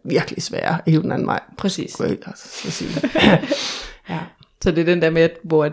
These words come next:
Speaker 2: til de her events, så vil man måske også møde de mennesker, man ikke normalt møder heller.
Speaker 1: Lige nøjagtigt,
Speaker 2: Fordi
Speaker 1: ja.
Speaker 2: at, at der er det ligesom...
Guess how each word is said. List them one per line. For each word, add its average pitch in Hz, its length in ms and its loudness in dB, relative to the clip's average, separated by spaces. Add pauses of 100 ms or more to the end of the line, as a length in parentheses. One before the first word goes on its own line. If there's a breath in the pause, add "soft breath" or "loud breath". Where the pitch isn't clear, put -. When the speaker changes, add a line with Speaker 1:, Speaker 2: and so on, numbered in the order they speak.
Speaker 2:
til 160 140 -8
de 180 80 0
her 175 60 4
events, 165 320 -2
så 175 100 0
vil 175 120 2
man 160 120 0
måske 165 240 -2
også 214 160 0
møde 240 140 6
de 226 100 2
mennesker, 175 400 -2
man 170 480 -4 (200)
ikke 180 220 -2
normalt 269 460 0 (640)
møder 156 320 2
heller. 160 320 -2
Speaker 1:
Lige 170 140 4
nøjagtigt, 143 520 -2
Speaker 2:
Fordi - 200 2
Speaker 1:
ja. 170 60 4
Speaker 2:
at, - 280 -4 (120)
at - 140 -10
der 170 60 -4
er 170 60 -2
det 175 120 -4
ligesom... 175 400 -2